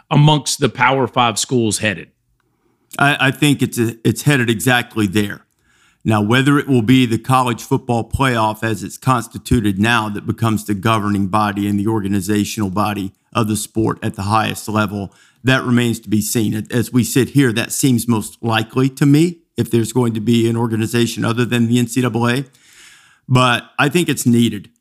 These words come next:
Speaker 2: I think it's time.
Speaker 1: Mm-hmm.
Speaker 2: Uh, college football has to, has to govern itself,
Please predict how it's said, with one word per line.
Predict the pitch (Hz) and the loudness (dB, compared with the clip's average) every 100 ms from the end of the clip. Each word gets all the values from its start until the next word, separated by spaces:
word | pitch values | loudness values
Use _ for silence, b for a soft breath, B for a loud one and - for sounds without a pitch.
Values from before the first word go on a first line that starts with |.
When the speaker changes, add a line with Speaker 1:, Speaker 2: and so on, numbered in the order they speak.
| _ _ - | _ _ -4
Speaker 2:
I | 131 | 2
think | 147 131 | 2 2
it's | - | -4
time. | - 107 104 123 117 | 0 2 4 4 4
Speaker 1:
Mm-hmm. | 107 117 | 4 2
Speaker 2:
Uh, | 113 110 | 2 0
college | 110 139 147 139 | 2 2 2 0
football | - 147 139 127 113 | -2 0 0 0 0
has | 123 123 | -2 -2
to, | - 120 107 | -2 0 0
has | - 117 123 | -2 -4 -2
to | 117 | -6
govern | 110 123 123 147 123 | -2 0 0 0 -2
itself, | 117 - - 98 85 - | -4 -4 -2 -2 -6 -18